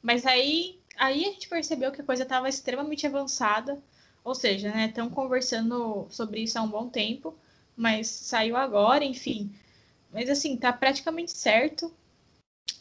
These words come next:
é, de que tudo isso tá acontecendo, e foi do nada, né? Acho que pegou todo mundo de surpresa.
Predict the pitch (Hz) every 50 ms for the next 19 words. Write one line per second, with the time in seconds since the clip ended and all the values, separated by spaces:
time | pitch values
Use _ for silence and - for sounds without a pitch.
0 | _ - 247 247 240 240 240 233 233 233 233 226 240 247 - 285 254 - 269 247
1 | 247 262 - - 285 277 - 285 277 - 359 359 - 339 302 285 269 240 220 220
2 | - 214 202 202 220 254 302 330 277 247 240 226 226 190 196 196 202 - - _
3 | _ _ _ _ _ _ _ _ - - - - - - 233 226 220 214 214 226
4 | 254 285 285 - - 349 339 - 339 269 233 220 208 208 220